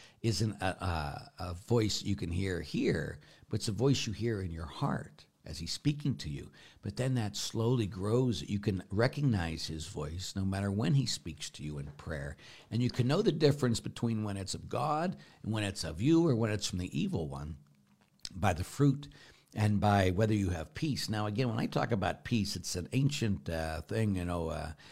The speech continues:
Saint Ignatius talked about it. It's the, the way to find discernment. This is not a feeling, please.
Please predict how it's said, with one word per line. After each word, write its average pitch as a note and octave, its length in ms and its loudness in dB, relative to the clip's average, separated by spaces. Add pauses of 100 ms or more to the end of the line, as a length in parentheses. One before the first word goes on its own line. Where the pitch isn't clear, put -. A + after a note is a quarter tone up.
(160)
Saint B2+ 220 4
Ignatius A2+ 400 2
talked G2 260 -2
about F#2 200 -4
it. F#2 40 -2
It's - 160 -6
the, G2+ 140 -2
the F2+ 380 -10
way A2 200 0
to F#2+ 80 -2
find F#2 360 -2
discernment. G2 640 0 (420)
This D3 200 4
is C#4 100 0
not A#2 320 4
a G2 60 0
feeling, G#2 760 6
please. F2 840 0